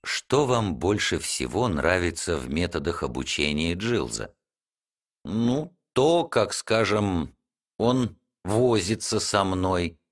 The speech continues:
почти что издевается надо мной, чтобы я предпринял какие-то лучшие ходы в своей игре и перестал жалеть себя.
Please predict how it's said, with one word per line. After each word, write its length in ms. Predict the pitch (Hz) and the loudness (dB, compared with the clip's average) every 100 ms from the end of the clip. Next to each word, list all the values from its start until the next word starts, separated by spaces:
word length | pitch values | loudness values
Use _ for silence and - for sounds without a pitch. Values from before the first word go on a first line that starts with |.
| _ _ _ _ _ - | _ _ _ _ _ -2
почти 380 | 120 - - 135 | -2 0 0 0
что 180 | - 135 | 0 0
издевается 1000 | 120 87 107 92 80 90 120 120 - | 0 0 0 2 4 4 2 0 -2
надо 300 | 107 104 95 | 0 0 0
мной, 420 | 90 85 76 64 _ _ - | 0 2 0 -2 _ _ -12
чтобы 300 | - 107 104 | -4 0 2
я 160 | 107 | 2
предпринял 760 | - 104 98 - 127 139 123 98 | 0 0 -2 -2 -2 2 2 2
какие-то 600 | 104 87 113 107 104 104 | 0 -2 0 0 0 0
лучшие 600 | 95 123 110 - 92 80 | 2 0 0 -2 -2 -2
ходы 340 | - 87 98 | -2 0 -2
в 100 | - | -4
своей 500 | - 87 95 90 87 | -4 -2 0 0 0
игре 460 | 98 117 147 147 - _ _ _ _ _ | -2 0 0 0 -4 _ _ _ _ _
и 120 | 110 | -6
перестал 560 | 120 127 127 - 127 110 | 0 2 0 2 2 2
жалеть 400 | 85 101 82 67 | 2 0 0 -2
себя. 420 | - 69 62 53 | -4 -4 -4 -4